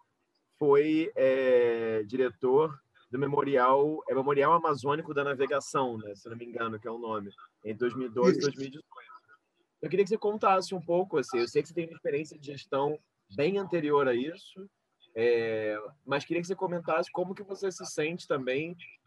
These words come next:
Speaker 1: nesse lugar de ser um diretor institucional de um museu, né? E um museu que lida com arte sacra, mas onde você pode também propor exposições que, de certa maneira, imagino, dialoguem com esse recorte do museu, né?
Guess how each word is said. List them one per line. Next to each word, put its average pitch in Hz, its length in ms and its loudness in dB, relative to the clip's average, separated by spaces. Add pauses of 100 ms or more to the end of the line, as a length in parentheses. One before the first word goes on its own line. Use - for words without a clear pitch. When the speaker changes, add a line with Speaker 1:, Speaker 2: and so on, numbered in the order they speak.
Speaker 1:
nesse 135 260 -2
lugar 139 380 0
de 143 100 -8
ser 147 160 -4
um 147 100 -2
diretor 143 460 2
institucional 151 800 -6
de 143 120 -12
um 147 120 -12
museu, 135 560 2
né? 107 160 -8
E 113 40 -8
um 113 40 -10
museu 123 580 -4 (300)
que 123 100 0
lida 131 160 2
com 131 160 -2
arte 127 180 -2
sacra, 185 640 0 (360)
mas 120 160 -4
onde 135 100 -18
você 143 220 -16
pode - 240 -18
também 139 180 -12
propor 131 340 -2
exposições 139 920 -4 (320)
que, - 60 -20
de - 80 -20
certa 139 220 -4
maneira, 143 680 2
imagino, 131 760 -4 (380)
dialoguem 135 500 0
com 139 120 -6
esse 135 160 -8
recorte 131 500 0
do 139 80 -6
museu, 127 400 -6
né? 110 240 -6